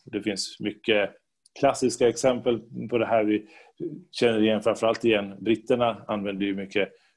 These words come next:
humor, mycket, mycket teckningar, eh, som man dels distribuerade till sin egen befolkning, men framförallt då <clears throat> försökte få in i Tyskland för att driva gäck med, med den tyska, eh, makten.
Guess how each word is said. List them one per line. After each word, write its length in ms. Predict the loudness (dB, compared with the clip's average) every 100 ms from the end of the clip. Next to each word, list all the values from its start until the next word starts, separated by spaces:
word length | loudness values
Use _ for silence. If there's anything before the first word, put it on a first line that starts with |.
| 2
humor, 480 | 4 4 2 0 0
mycket, 420 | -2 0 0 0 -6 _ -12 -10 -8 -8
mycket 500 | -6 -2 -2 -2 -2
teckningar, 880 | -2 -2 -4 -4 -2 2 2 2 0 -10 _ _ _ -4
eh, 160 | -2
som 180 | -2 -4
man 200 | -4 -2
dels 460 | 4 4 2 -4 -14 _
distribuerade 720 | -8 -6 -4 0 2 2 0
till 140 | -8
sin 140 | -8 -4
egen 380 | -4 -2 -4 -4
befolkning, 600 | -6 0 0 0 -4 -6 -6
men 140 | -6
framförallt 500 | -4 -4 -2 -2 -4
då 160 | -10 -16 _ -10
<clears throat> 200 | -8 -8
försökte 380 | -8 -8 -10
få 160 | -6 -2
in 200 | -2 -4
i 60 | -4
Tyskland 480 | -4 -4 -4 -6 -6
för 80 | -18
att 1080 | -20 _ _ _ _ _ _ _ _ -16 -6
driva 300 | -4 -2 -4
gäck 440 | -4 -6 -8 -12
med, 220 | -10 -10 -14 _ -20 _ _ -8
med 100 | -8
den 120 | -6
tyska, 560 | -8 -8 -6 -6 -6 -10 _ _ -12
eh, 260 | -12 -12 -4
makten. 540 | -2 -4 -8 -14